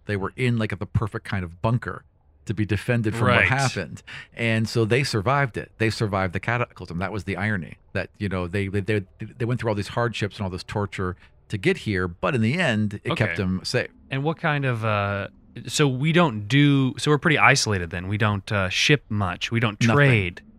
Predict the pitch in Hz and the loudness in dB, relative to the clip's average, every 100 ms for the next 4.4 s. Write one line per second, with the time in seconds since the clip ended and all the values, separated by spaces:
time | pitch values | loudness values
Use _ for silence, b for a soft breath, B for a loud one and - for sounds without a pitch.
0 | - 113 107 - - - - - 120 160 | 2 4 2 -2 -16 -20 -20 -6 -2 -2
1 | - 143 127 117 113 107 98 113 101 107 | -2 -2 0 0 0 -2 -6 -8 -6 -6
2 | 87 - - - - 101 107 123 120 92 | -8 -12 -18 -20 -4 0 2 2 0 -2
3 | 90 - - - _ _ - 117 110 95 | -2 -6 -20 -20 _ _ -2 2 2 2
4 | 87 90 95 | -2 -4 -8